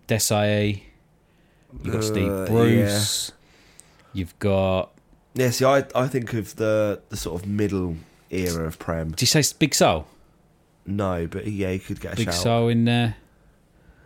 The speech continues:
Speaker 2: Yeah, he could get a shout.
Speaker 1: Sami Hyypiä. <laughs> I'm joking, I'm joking, I'm joking.
Speaker 2: Christ.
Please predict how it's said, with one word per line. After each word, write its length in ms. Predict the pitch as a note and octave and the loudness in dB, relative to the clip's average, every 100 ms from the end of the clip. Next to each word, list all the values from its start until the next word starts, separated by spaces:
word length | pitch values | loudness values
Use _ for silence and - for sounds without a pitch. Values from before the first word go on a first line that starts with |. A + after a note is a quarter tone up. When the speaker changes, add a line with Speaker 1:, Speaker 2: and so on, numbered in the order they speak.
| _ F#2 | _ -6
Speaker 2:
Yeah, 100 | E2+ | -6
he 80 | |
could 180 | F#2 E2 | -6 -10
get 120 | E2+ | -10
a 60 | E2+ | -10
shout. 180 | - D#2 | -8 -2
Speaker 1:
Sami 280 | A#2+ A#2+ A2 | 0 2 2
Hyypiä. 400 | B2 A#2+ A#2 A2 - _ _ _ | 2 0 0 -2 -10 _ _ _
<laughs> 460 | _ _ _ - - | _ _ _ -20 -8
I'm 80 | - | -2
joking, 480 | - - - - - - | -2 -2 -6 -6 -8 -18
I'm 100 | - | -8
joking, 400 | - A2 G2 - - | -6 -6 -10 -12 -20
I'm 60 | - | -18
joking. 340 | - - - - - - - | -18 -18 -20 -20 -20 -18 -16
Speaker 2:
Christ. 840 | - - D2+ E2 E2 - - - | -16 -12 -12 -10 -12 -12 -16 -18